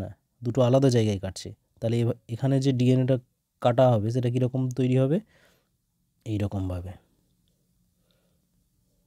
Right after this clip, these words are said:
বুঝতে পেরেছো? তাহলে এইরকম যে প্রান্তটা তৈরি হয় এটাকে বলা হয় স্টিকি এন্ড। আর এরকম কি ইকো আর ওয়ান, হিন্ট টু এইরকম উৎসেচকগুলো এই স্টিকি এন্ড তৈরি করতে সক্ষম।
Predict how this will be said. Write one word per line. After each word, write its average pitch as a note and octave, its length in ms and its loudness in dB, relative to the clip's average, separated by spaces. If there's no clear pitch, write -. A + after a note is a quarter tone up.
বুঝতে B2+ 200 -2
পেরেছো? C3+ 260 0
তাহলে A#2 200 0
এইরকম C3+ 420 2
যে B2 180 0
প্রান্তটা A#2+ 380 0
তৈরি A#2 220 2
হয় C3+ 180 0
এটাকে A#2 180 -2
বলা G#2+ 100 2
হয় A2+ 100 0
স্টিকি A#2+ 460 -4
এন্ড। E2+ 180 -14
আর A2+ 100 0
এরকম B2 300 4
কি D3 140 -6
ইকো B2 300 2
আর A#2 80 2
ওয়ান, C3 220 2
হিন্ট A#2+ 340 0
টু C3+ 160 -2
এইরকম B2 480 0
উৎসেচকগুলো A#2+ 640 0
এই A#2+ 160 -2
স্টিকি - 760 -4
এন্ড C3 140 2
তৈরি A#2 280 0
করতে A#2+ 280 -4
সক্ষম। - 460 -8